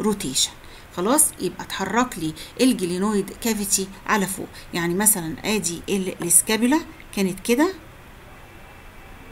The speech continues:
انا عايزه حاجه تحرك لي الجلينويد كافيتي كده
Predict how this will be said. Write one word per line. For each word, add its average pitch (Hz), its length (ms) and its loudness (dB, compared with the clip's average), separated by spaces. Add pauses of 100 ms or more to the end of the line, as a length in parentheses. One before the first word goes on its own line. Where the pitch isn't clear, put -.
(440)
انا 180 100 -2
عايزه 196 260 4
حاجه 202 360 0
تحرك 196 640 -2
لي 180 160 -2 (1400)
الجلينويد 185 600 2 (120)
كافيتي 185 500 0
كده 180 220 2